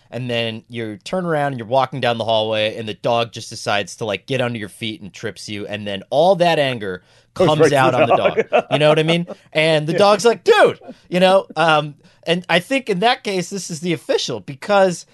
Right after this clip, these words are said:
Speaker 1: you know, okay,
Speaker 2: Poor
Speaker 1: I look-
Speaker 2: Rover. <laughs>
Speaker 1: Yeah. So I looked this up before the game, and what Kadarius Toney did was not a drop.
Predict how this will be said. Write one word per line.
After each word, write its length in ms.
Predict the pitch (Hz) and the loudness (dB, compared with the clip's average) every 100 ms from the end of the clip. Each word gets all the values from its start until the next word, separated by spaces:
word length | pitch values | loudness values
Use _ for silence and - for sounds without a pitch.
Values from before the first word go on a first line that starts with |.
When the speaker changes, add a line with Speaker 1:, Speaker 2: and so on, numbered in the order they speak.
| _ - | _ -6
Speaker 1:
you 60 | |
know, 260 | - 233 - _ _ _ | -2 -2 -2 _ _ _
okay, 200 | 226 151 | -4 2
Speaker 2:
Poor 140 | 190 175 | 6 6
Speaker 1:
I 60 | 160 | 8
look- 20 | 165 143 | 6 4
Speaker 2:
Rover. 300 | 151 151 190 - | 2 -2 -8 -18
<laughs> 680 | - - 202 233 - 208 | -16 -14 -12 -12 -8 -6
Speaker 1:
Yeah. 380 | 196 311 349 - - 226 - | 2 4 4 0 -4 -14 -12
So 400 | - 233 226 220 - | -2 4 4 4 0
I 100 | 226 | 0
looked 240 | 320 - | 0 -4
this 180 | 254 - | -6 0
up 160 | 214 - | 0 0
before 220 | 196 180 | -4 -4
the 80 | 151 | 0
game, 220 | 160 156 | 0 0
and 140 | 160 | -4
what 180 | 202 - | -6 -6
Kadarius 400 | 214 262 262 196 | 0 4 4 2
Toney 180 | 208 190 | -2 -2
did 180 | 165 147 | -2 -4
was 140 | 127 | -4
not 160 | 131 131 | -2 -2
a 60 | 120 | -4
drop. 480 | 98 95 85 - | -6 -6 -6 -10